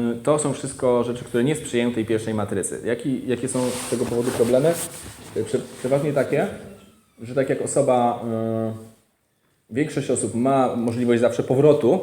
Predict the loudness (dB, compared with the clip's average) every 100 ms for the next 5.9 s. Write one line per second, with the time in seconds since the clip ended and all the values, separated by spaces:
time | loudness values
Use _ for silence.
0 | -4 -14 -20 _ _ _ _ 0 2 4
1 | 4 2 2 4 4 4 2 4 6 6
2 | 4 0 -4 0 4 4 4 4 2 0
3 | 0 2 0 2 4 4 4 0 -4 -2
4 | -2 -2 -6 -18 _ _ -20 _ _ -10
5 | -4 -2 0 2 2 4 4 4 2